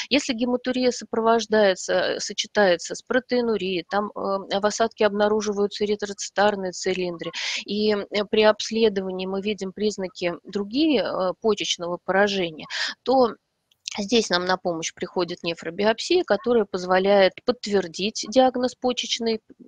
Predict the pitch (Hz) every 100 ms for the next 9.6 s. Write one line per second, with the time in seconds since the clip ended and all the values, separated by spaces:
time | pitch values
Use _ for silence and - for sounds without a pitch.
0 | 113 165 190 190 196 - 196 214 - 214
1 | 202 196 190 196 196 185 196 190 190 190
2 | - - 254 262 285 247 131 208 208 208
3 | 208 233 247 226 - 202 - 214 185 -
4 | - 165 - 226 196 165 160 151 165 _
5 | 180 185 185 185 165 151 185 165 165 170
6 | 170 175 - 165 - 165 170 185 262 392
7 | 359 233 269 254 - - 226 226 - -
8 | - 175 185 208 190 180 190 190 180 -
9 | 180 165 151 - -